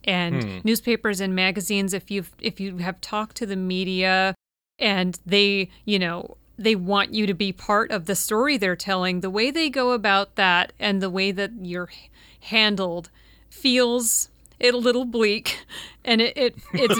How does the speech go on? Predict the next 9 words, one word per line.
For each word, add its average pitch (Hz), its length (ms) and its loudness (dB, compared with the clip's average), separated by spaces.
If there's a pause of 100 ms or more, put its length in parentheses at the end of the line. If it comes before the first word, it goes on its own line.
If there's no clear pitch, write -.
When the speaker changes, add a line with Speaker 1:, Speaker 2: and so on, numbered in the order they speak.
Speaker 1:
very, 269 540 6
Speaker 2:
<laughs> - 40 -10
Speaker 1:
you 285 100 2
know, 254 80 2
it's 277 180 0
a 302 40 0
little 262 340 2 (200)
disillusioning 262 840 0
because 226 500 2